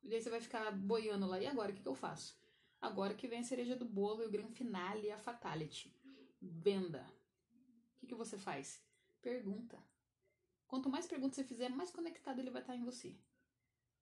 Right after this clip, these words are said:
Que tipo de pergunta, Fran? Quando que você quer que entregue?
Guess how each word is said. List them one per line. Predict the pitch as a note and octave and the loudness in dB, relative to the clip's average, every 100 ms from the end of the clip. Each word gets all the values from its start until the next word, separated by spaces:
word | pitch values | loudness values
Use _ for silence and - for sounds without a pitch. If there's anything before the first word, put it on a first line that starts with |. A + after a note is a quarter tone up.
| _ _ _ _ _ _ - | _ _ _ _ _ _ -8
Que | C#4 | -4
tipo | D#4 C4+ | -2 -2
de | B3+ | 0
pergunta, | A#3+ A3 F#3+ F#3 | 0 0 -2 -2
Fran? | F#3+ C#3+ - - - - - - - _ - - | -2 -4 -4 -12 -20 -20 -20 -20 -20 _ -20 -8
Quando | - G3 F#3+ | 0 2 2
que | G3 | 0
você | E3 - | -4 -4
quer | E3+ | -4
que | - | -4
entregue? | F3 E3+ E3+ F3 F3 | -8 -4 -4 -4 -6